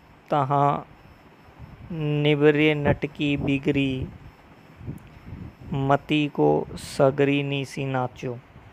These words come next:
देव कवि कहते हैं इस अंतिम पंक्ति के माध्यम से कि यहाँ अपनी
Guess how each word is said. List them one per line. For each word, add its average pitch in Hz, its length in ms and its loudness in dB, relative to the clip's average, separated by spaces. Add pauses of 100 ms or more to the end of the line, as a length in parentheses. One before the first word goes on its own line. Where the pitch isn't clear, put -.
(1400)
देव 143 380 4
कवि 139 360 2
कहते 131 420 0
हैं 135 500 -4 (460)
इस - 160 -8
अंतिम 139 400 -2
पंक्ति 139 360 -2
के 143 100 2
माध्यम 135 420 0
से 131 220 -2 (1200)
कि 147 140 0
यहाँ 139 520 2 (120)
अपनी 143 400 -4